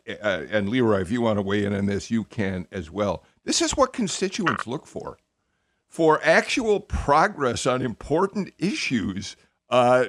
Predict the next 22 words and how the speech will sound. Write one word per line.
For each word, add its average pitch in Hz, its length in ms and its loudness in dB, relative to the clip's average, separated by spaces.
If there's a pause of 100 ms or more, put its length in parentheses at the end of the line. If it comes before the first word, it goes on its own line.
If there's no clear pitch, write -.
to 143 180 0
happen 127 640 0
in 120 320 2
legislative 120 800 -2
bodies. 123 460 0
It 117 100 -6
certainly 156 360 -4
isn't 127 220 -2
happening 123 420 0
in 104 180 -2
Washington 117 720 -2
these 87 260 -10
days. 87 380 -8 (220)
And 131 120 0
I 135 80 4
think 208 200 -2
one 202 120 2
of 175 60 2
the 147 80 -2
reasons 143 460 -2
we 110 160 -4
point 139 420 -4